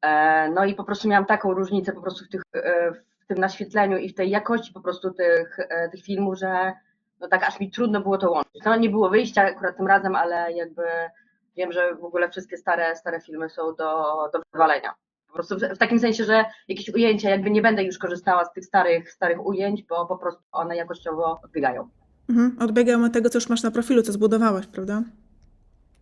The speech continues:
Speaker 2: Okej, okej, a już teraz wejdźmy w naszą współpracę i jakbyś tak miała powiedzieć jedną albo dwie rzeczy, które, które totalnie odmieniły twoje filmy.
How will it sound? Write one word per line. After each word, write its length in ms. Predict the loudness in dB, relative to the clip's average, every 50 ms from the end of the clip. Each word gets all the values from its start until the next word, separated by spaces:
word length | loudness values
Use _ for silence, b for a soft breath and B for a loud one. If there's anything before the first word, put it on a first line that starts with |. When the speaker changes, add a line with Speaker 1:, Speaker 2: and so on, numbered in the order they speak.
| _ b b b b b b b b b b b b b b b b b b b _ _
Speaker 2:
Okej, 340 | -6 -2 0 2 2 2 2 0
okej, 420 | -2 -2 -2 0 0 0 -2 -2
a 340 | -2 -2 -2 0 0 0 0 0
już 140 | -2 0
teraz 300 | 2 2 2 4 2 2
wejdźmy 440 | 2 4 4 4 4 2 2 2 4 4
w 60 | 4
naszą 240 | 2 2 2 0 -2
współpracę 640 | 0 0 0 0 0 2 0 0 0 2 2 0
i 160 | 2 2 2 4
jakbyś 300 | 4 4 2 0 0 0
tak 180 | -2 0 2
miała 160 | 2 2 4
powiedzieć 480 | 4 4 6 6 6 6 4 2 2 4
jedną 260 | 6 6 6 6 4 4
albo 200 | 4 4 2 2
dwie 240 | 2 4 4 6
rzeczy, 480 | 6 6 4 4 4 2 4 4 2 2 0 -6 -16
które, 680 | -10 -4 0 2 4 6 6 4 4 4 2 0 0 -2 -6 -10 _ _ _ _ _ _ _ _ _ _ _ _ _ _ _
które 280 | _ _ 0 2 2 4
totalnie 340 | 4 4 4 4 4 4 4
odmieniły 340 | 4 4 4 6 6 6 4
twoje 260 | 4 4 4 4 4
filmy. 380 | 4 2 0 0 0 -2 -4